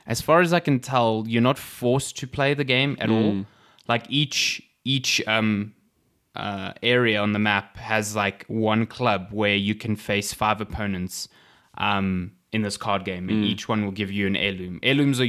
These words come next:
Speaker 1: used to buy, like, your alternate weapons,
Speaker 2: Ah, okay.
Speaker 1: um, which you have a lot of in this one, but I honestly,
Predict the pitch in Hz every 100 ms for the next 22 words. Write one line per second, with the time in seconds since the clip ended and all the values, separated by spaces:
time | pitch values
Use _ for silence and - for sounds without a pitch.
0 | 117 113 123 110 110 104 104 107 104 -
1 | 104 98 98 - - - - - 101 98
2 | - 82 - 98 98 95 95 101 - 107
3 | 101 98 101 104 98 92 101 - 101 98
4 | 107 95 98 101 107 101 _ _ _ _
5 | - 110 107 113 104 101